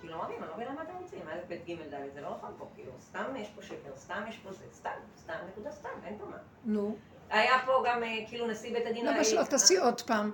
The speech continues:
Speaker 1: ניסו לה-, לבטל את ההרכב של הזה, ונשיא בית הדין הגדול גם נכנס וביטל אותה.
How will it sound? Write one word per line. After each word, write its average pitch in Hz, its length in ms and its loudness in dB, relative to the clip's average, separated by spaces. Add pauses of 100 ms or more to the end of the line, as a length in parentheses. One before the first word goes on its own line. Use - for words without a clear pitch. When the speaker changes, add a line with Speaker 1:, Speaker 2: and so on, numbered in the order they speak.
(140)
Speaker 1:
ניסו 269 340 0
לה-, 254 440 8
לבטל 233 520 4 (120)
את 294 40 -6
ההרכב 240 500 0
של 233 200 -2
הזה, 220 380 -2
ונשיא 226 320 -4
בית 233 140 -2
הדין 240 220 -2
הגדול 233 480 2
גם 233 120 0
נכנס 226 380 -6
וביטל 220 520 2
אותה. 214 280 -2